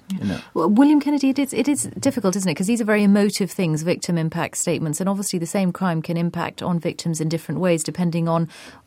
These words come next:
Speaker 1: on their own personal circumstances or, or their own strength. I mean, is society served by the emphasis being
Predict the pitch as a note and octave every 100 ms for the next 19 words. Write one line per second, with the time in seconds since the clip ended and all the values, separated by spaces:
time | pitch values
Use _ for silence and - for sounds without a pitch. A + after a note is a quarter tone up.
0 | - F3 E3+ E3+ A#3 C#4+ C4 - F3+ D3
1 | - D3+ - D3 - D3+ D#3 D3 D3+ D#3
2 | - E3 D#3+ E3+ G3 F#3+ - - E3 D#3+
3 | F#3 G#3 - A3 - - - B3 D4+ -
4 | D#3+ - D3 C3 D3 D3 C#3 C#3 C#3 -
5 | D3+ - D#3 D3